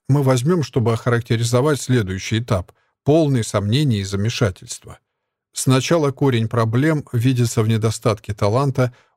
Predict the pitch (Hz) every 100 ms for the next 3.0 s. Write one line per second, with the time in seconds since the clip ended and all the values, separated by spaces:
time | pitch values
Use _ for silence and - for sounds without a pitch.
0 | - 131 120 - 165 156 104 87 87 147
1 | 190 180 143 117 123 117 107 101 - 113
2 | 107 - 107 117 123 135 139 92 -